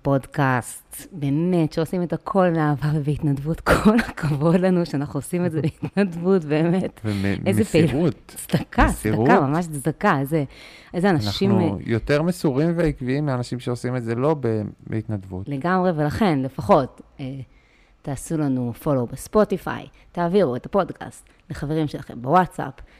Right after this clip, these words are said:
Speaker 1: תכתבו לנו באינסטגרם, לא יודעת, מה שיש לכם, תעשו.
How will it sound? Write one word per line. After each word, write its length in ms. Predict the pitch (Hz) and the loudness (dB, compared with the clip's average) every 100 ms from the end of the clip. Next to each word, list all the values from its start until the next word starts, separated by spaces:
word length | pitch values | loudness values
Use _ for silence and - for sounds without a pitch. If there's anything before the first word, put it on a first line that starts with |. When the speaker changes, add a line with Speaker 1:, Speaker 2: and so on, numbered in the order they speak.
| - _ _ _ | -20 _ _ _
Speaker 1:
תכתבו 440 | 135 - 151 123 143 | -14 -8 -6 0 2
לנו 220 | 240 190 | 4 4
באינסטגרם, 640 | 120 123 156 285 262 269 | 2 -2 -2 -2 2 4
לא 60 | 190 | 4
יודעת, 160 | 294 220 | 4 4
מה 120 | 262 | 2
שיש 280 | 302 285 269 | 4 2 0
לכם, 280 | - 127 123 | 0 0 2
תעשו. 380 | 131 123 - | 0 4 4